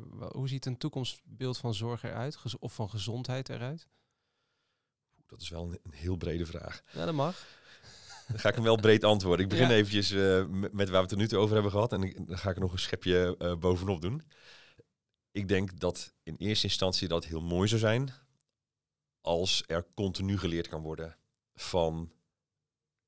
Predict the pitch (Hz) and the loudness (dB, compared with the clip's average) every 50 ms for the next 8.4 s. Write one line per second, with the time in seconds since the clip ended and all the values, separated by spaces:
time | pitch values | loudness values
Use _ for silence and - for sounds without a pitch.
0 | _ _ _ _ - 90 92 - - 78 - 92 - 95 85 80 87 80 85 87 | _ _ _ _ -2 -2 0 -2 -4 -6 -4 -2 -2 -2 -2 -4 -4 -4 -2 -2
1 | 87 85 80 - - - - - - - - 87 - 90 87 85 82 - 82 78 | -2 -4 -4 -8 -8 -8 -8 -8 -6 -4 -4 -4 -2 -2 -2 -2 0 -2 -2 -4
2 | 71 85 - 85 78 - 92 92 92 92 82 - _ _ - 87 82 82 - - | -4 -4 -4 -6 -2 0 0 0 0 -2 -4 -10 _ _ -20 -16 -16 -14 -8 -6
3 | 80 80 90 90 95 98 - - 78 - - - - - 92 - - - 85 85 | -6 -2 0 0 0 0 0 0 -2 -4 -4 -8 -6 -8 -8 -8 -6 -8 -8 -8
4 | - - 87 - 85 82 - - - - 92 95 82 76 87 - - _ _ _ | -10 -12 -12 -10 -10 -10 -10 -10 -8 -4 -4 -4 -4 -6 -10 -12 -16 _ _ _
5 | _ _ _ _ _ _ - - 82 - - 92 98 95 - - 98 90 - - | _ _ _ _ _ _ -10 -10 -10 -6 -4 -4 -4 -4 -6 -10 -10 -8 -8 -8
6 | 82 82 82 80 78 78 85 87 87 80 78 73 - - 76 - 87 82 80 78 | -8 -8 -10 -10 -8 -6 -6 -6 -6 -8 -6 -6 -6 -6 -6 -8 -8 -8 -8 -10
7 | - 80 78 - - - 80 - - 92 73 82 80 78 76 82 76 76 78 90 | -10 -12 -10 -8 -8 -10 -8 -8 -8 -6 -2 -2 -2 -2 -4 -8 -10 -6 -6 -6
8 | 101 98 92 95 101 110 - - | -6 -6 -6 -6 -6 -6 -8 -12